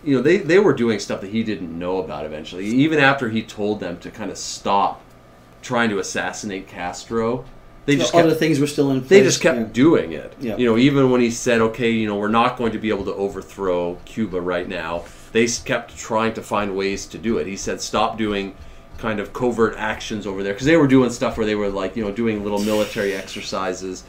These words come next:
Speaker 1: He said, "Stop it," and they just kept doing it. Like, he really, it, it reached a point where he, he was kind of not able to control that agency. They weren't really answering to him,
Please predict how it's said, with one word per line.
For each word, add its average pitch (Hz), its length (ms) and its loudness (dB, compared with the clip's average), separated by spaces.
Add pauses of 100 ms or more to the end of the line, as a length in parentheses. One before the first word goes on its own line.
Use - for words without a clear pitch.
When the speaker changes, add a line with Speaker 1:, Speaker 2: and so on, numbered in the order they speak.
(360)
Speaker 1:
He 135 100 4
said, 131 240 0
"Stop - 400 4
it," 127 60 2
and 131 80 2
they 147 60 2
just 131 140 -4
kept 113 200 -4
doing 120 300 2
it. - 100 -16 (300)
Like, 123 200 -2
he 185 140 -2
really, 175 460 4 (680)
it, 139 180 2
it 143 100 2
reached 139 340 2
a 135 60 -2
point 127 240 0
where 113 80 0
he, 123 340 2
he 131 180 -2
was 120 260 0
kind 127 200 -4
of 110 80 -2
not 110 280 0
able 104 280 -4
to 98 100 -8
control 95 560 -6
that 82 160 -8
agency. 85 540 -10
They 92 140 -6
weren't 104 180 -4
really 98 320 -6
answering 101 360 -8
to 95 100 -4
him, 90 260 -6